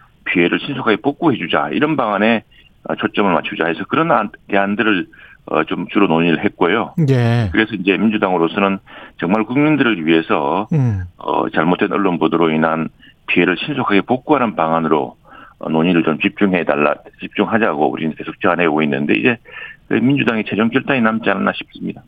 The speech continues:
Speaker 2: 아, 그래요? 그러면 국민의힘은 손해배상 액수를 뭐 늘리자든가,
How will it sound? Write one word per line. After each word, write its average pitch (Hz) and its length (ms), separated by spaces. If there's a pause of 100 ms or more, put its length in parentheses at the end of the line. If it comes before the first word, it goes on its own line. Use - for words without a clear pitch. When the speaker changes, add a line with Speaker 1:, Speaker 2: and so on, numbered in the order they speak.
(240)
Speaker 2:
아, 110 340
그래요? 113 300 (340)
그러면 185 220
국민의힘은 190 680
손해배상 180 1120 (140)
액수를 196 380
뭐 156 160
늘리자든가, 139 1160